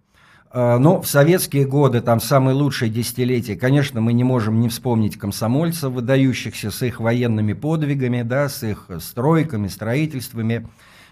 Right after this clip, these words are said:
Вот хотелось бы немножечко как-то разобраться, что сегодня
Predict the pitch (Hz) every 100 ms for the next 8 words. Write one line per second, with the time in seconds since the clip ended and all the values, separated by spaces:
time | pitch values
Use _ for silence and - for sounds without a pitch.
0 | - 139 139 - _ _ 135 135 202 175
1 | 156 156 156 170 156 - - - 147 -
2 | 135 131 131 139 180 175 135 - 151 143
3 | 139 131 131 82 73 -